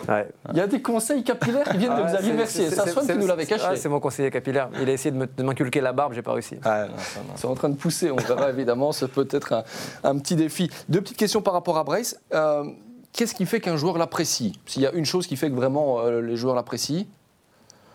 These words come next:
Speaker 3: Euh, bah, je pense sa, sa franchise
Speaker 2: Mhm.
Speaker 3: et, euh, et puis son côté, euh, tacticien, quoi.
Speaker 2: Et une chose qu'il doit absolument arrêter parce que ça fait, euh, tout le groupe.
Speaker 3: Bah, ça, je peux pas dire, hein.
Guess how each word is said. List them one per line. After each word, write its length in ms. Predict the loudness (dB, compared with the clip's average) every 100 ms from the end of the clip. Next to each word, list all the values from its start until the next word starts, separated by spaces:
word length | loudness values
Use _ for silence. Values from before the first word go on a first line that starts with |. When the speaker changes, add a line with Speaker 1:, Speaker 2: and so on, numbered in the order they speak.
| -20 -20 -20 -20 -20 -20 -20 -20 -20 -6 0
Speaker 3:
Euh, 260 | 2 2
bah, 120 | 0
je 80 | 0
pense 180 | -2 -4
sa, 460 | -2 0 2 0 -2
sa 140 | -2 -4
franchise 640 | -2 -2 0 -2 -2 -6 -8
Speaker 2:
Mhm. 80 | -4 -2 -2
Speaker 3:
et, 20 |
euh, 840 | -2 -2 -2 -2 -2 -4 -4 -4 -6
et 40 | -8
puis 140 | -10
son 120 | -10
côté, 280 | -8 -10 -6
euh, 300 | -4 -4 -4
tacticien, 460 | -6 -8 -6 -6 -8
quoi. 160 | -12 -20 _ _ -4
Speaker 2:
Et 280 | 0 0 -2 -2
une 140 | -2
chose 240 | 0 -2 -2
qu'il 140 | 0
doit 120 | 2
absolument 420 | 0 0 0 2
arrêter 260 | 0 -2 -6
parce 180 | -6 -6
que 80 | -4
ça 120 | -4
fait, 240 | -2 0
euh, 160 | 0 0 -4 -10 -6 -6 -6
tout 80 | -2
le 60 | 0
groupe. 280 | 2 0 -4 _ -20 -20 -20 -20 -20 -20 -20 -20 -20 -20 -16
Speaker 3:
Bah, 60 | -16
ça, 160 | -12
je 80 | -10
peux 120 | -10
pas 160 | -6 -2
dire, 200 | 0 -2
hein. 120 | -4